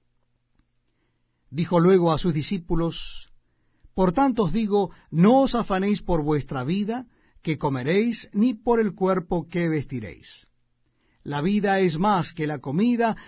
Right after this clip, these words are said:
y el cuerpo que el vestido. Considerad los cuervos, que ni siembran ni ciegan, que ni tienen despensa ni granero, y Dios los alimenta. ¿No valéis vosotros mucho más que las aves?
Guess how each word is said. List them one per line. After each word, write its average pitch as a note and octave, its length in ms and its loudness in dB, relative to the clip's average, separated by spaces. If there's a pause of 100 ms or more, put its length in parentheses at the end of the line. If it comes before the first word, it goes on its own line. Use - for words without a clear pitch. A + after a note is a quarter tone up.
y E3 120 -2
el D#3 180 2
cuerpo F3+ 640 -2
que E3 180 -2
el D3+ 120 -2
vestido. C3 520 -6 (1080)
Considerad A#3+ 680 2
los F3+ 240 -2
cuervos, - 880 -8 (320)
que F#3 140 0
ni F3+ 120 6
siembran C4 680 2
ni A#3 200 2
ciegan, D3+ 600 -4 (1080)
que G#3 140 4
ni G#3 120 6
tienen B3+ 420 2
despensa A#3 580 0
ni G#3+ 100 2
granero, B2 520 -4 (600)
y F3+ 140 0
Dios F3+ 220 2
los F#3+ 140 -2
alimenta. A3 540 -4 (600)
¿No E3+ 220 -2
valéis E3 380 -2
vosotros C#3+ 720 -6 (380)
mucho F3 340 -2
más D#3 180 -4
que D#3 100 -8
las B2 180 -8
aves? A#2+ 420 -12